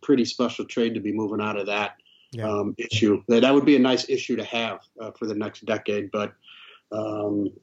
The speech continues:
Speaker 1: and just like I said on the last, uh,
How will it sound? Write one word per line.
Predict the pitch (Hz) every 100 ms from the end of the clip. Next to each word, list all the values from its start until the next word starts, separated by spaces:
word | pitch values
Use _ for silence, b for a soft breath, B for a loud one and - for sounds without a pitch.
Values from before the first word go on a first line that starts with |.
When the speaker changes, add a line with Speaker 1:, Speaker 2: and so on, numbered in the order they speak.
| _ -
Speaker 1:
and | 160 135 127 123 _ _ _ _ - 139
just | 165 151
like | 160
I | 147
said | - 143
on | 139
the |
last, | 131 135 135 - -
uh, | 131 127